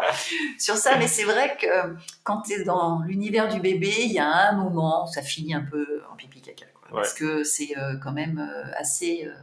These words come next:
Speaker 1: assez essentiel que les clients puissent compter, euh,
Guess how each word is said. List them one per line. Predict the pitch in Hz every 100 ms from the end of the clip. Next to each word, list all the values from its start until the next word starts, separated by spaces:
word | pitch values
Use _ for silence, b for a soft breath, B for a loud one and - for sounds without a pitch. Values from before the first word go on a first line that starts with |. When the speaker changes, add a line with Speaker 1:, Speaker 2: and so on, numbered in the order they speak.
| -
Speaker 1:
assez | 139 151
essentiel | 160 147 - 180 185
que | 151
les | 147 135 139 139 - _ -
clients | 165 160 165
puissent | - -
compter, | - 160 170
euh, | 170